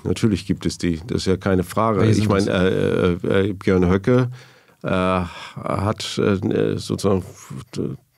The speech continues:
Speaker 1: tätigt neofaschistische, äh, Äußerungen. Es gibt viele andere Leute, die das in der A F D auch tun, äh, die da auch überhaupt kein Blatt vor den Mund, äh, nehmen. Und ich glaube, das ist eigentlich ein zentraler Ort. Aber man findet das natürlich auch bei anderen,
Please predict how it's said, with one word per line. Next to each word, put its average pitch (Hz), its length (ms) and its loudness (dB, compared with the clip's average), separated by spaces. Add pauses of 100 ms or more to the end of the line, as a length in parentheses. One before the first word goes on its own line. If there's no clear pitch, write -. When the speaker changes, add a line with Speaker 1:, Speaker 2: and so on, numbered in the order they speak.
(220)
Speaker 1:
tätigt 104 380 0
neofaschistische, 98 1400 2
äh, - 60 -2
Äußerungen. 120 800 2
Es 110 120 -2
gibt 101 200 -2
viele 101 560 2
andere 107 320 2
Leute, 110 400 4
die 98 120 2
das 95 200 2
in 101 100 0
der 92 140 2
A 92 160 2
F 95 100 -4
D 95 320 2
auch 104 340 -2
tun, 127 400 2 (520)
äh, 98 400 2
die 98 440 4
da 95 180 2
auch - 180 0
überhaupt 95 260 2
kein 87 180 0
Blatt 92 220 0
vor 117 160 2
den 104 140 2
Mund, 104 340 2
äh, 104 180 4
nehmen. 98 360 4
Und 104 160 -2
ich - 80 -10
glaube, 92 200 0
das 90 120 0
ist 98 160 -2
eigentlich 90 180 2
ein 92 60 -4
zentraler 92 580 0
Ort. 90 240 0
Aber 87 160 -2
man 85 200 2
findet 98 280 -2
das 95 140 -2
natürlich 95 300 -2
auch 87 100 -6
bei 101 100 -2
anderen, 104 380 2